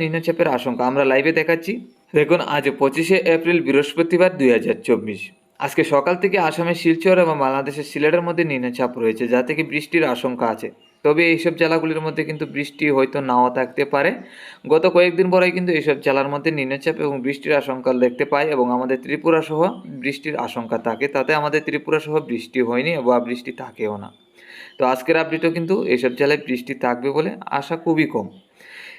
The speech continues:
এছাড়া ত্রিপুরা, বাংলাদেশের একাধিক জেলা দেখুন রয়েছে পরিষ্কার নিম্নচাপ বা মেঘলা ভাবের কোনো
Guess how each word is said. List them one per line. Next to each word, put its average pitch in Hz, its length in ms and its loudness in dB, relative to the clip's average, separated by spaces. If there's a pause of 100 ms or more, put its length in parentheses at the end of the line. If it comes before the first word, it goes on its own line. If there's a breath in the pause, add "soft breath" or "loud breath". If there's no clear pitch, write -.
(140)
এছাড়া 175 260 2
ত্রিপুরা, 185 300 2
বাংলাদেশের 180 460 2
একাধিক 165 360 2
জেলা 165 180 2
দেখুন 165 300 0
রয়েছে 117 220 2 (140)
পরিষ্কার 160 440 0
নিম্নচাপ 165 420 0
বা 165 120 2
মেঘলা 131 320 0
ভাবের 147 260 0
কোনো 151 180 -6